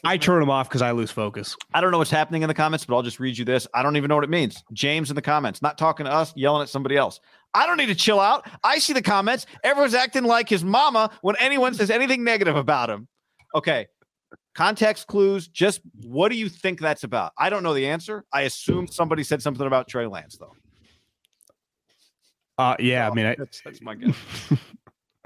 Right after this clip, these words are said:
Speaker 1: Probably, yeah. Who seems like he's handling pretty well on the sideline with Brock Purdy and, and
Speaker 2: Seems
Speaker 1: Brian
Speaker 2: so.
Speaker 1: Griese.
Speaker 2: Just get ready for the battle.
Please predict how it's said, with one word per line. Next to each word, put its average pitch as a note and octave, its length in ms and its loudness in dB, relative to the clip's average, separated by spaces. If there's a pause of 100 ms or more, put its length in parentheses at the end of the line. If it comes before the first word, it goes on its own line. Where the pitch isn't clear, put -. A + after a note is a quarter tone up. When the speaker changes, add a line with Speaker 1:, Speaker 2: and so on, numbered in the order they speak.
(1800)
Speaker 1:
Probably, G#2+ 460 -4
yeah. G2+ 180 -2 (1160)
Who G#3 100 6
seems E4+ 260 4
like E4+ 120 4
he's F3 100 2
handling G3 280 4
pretty G3+ 160 2
well A3 160 6
on A3+ 80 4
the D3 60 2
sideline G#2+ 360 -2 (280)
with A#2 320 -6 (180)
Brock F3+ 360 -2
Purdy A#2 320 0
and, A#2 220 -6
and A2 200 -2
Speaker 2:
Seems A2+ 80 -4
Speaker 1:
Brian A2 220 -2
Speaker 2:
so. G#2+ 60 -6
Speaker 1:
Griese. G#2+ 220 -6 (600)
Speaker 2:
Just B2+ 180 -12
get D3 120 -4
ready C#3 180 2
for D3+ 100 -4
the C#3+ 80 0
battle. A#3+ 360 2